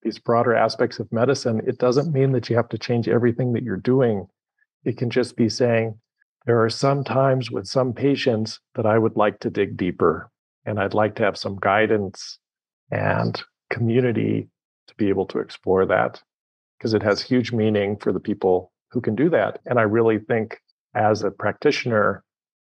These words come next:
it brings great meaning. And I started by saying I think anthroposophic medicine is actually a very optimistic medicine, because I think you see these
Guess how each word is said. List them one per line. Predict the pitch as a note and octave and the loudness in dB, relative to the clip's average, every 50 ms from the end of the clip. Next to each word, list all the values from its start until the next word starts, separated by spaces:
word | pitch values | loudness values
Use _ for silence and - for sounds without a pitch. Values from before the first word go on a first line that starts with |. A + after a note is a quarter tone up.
| _ _ _ _ _ _ - | _ _ _ _ _ _ -6
it | A#2+ A#2 - - | -6 -6 -4 -2
brings | - A#2 A2 G#2 - | 0 0 0 0 -2
great | - - A2+ G#2 G#2+ | 0 0 2 2 2
meaning. | A2 A2 A#2 A#2+ B2 A2+ G#2 G2+ | 2 0 2 2 2 2 2 0
And | G2 G2 G2 - _ _ _ _ _ _ _ - | -2 -2 -4 -14 _ _ _ _ _ _ _ -8
I | - | -6
started | - - - C3 C3+ C3 B2 | -4 0 0 2 2 2 2
by | - A2 G#2+ | 2 2 2
saying | G#2 - B2 A2 G#2+ | 2 2 0 2 2
I | G2+ F#2+ | 2 0
think | - A#2+ A2 G#2+ | 0 -4 -4 -4
anthroposophic | A#2+ A#2 A2 G#2 - - A#2+ A2+ B2 A2+ A2 A2 A2 | -4 -4 -4 -4 -4 -6 -4 0 0 2 2 0 0
medicine | A2 G#2 G#2+ G#2+ - A2+ G#2 | 0 -2 -2 0 0 -2 -2
is | F2 - | 0 0
actually | G#2 G#2 - - - G#2+ - - | -2 -2 -2 -2 -8 -8 -6 -6
a | B2 | -4
very | A2 A#2 A2 A2 G#2+ | 0 2 2 2 2
optimistic | - G#2+ A2+ - - A2 A2 A2+ - - C3+ - - | 2 0 0 -2 -2 0 0 0 2 0 -2 -2 -2
medicine, | G#2 F2+ E2+ - E2+ - - G2 F2+ F#2+ G2 - _ _ _ _ _ _ _ _ - | -2 -2 0 -2 -2 -2 -4 -4 -6 -6 -12 -20 _ _ _ _ _ _ _ _ -6
because | A2 - A#2 G#2 | 0 0 2 2
I | G#2+ G2+ | 2 0
think | - A#2+ A2 F#2 | 0 -2 -2 0
you | A2+ G#2 | 0 -2
see | F#2 - - A#2 A2 G#2+ | -2 0 0 0 0 2
these | G#2 G#2 G2 F#2 F#2 - - | 2 0 -2 -2 -2 -6 -16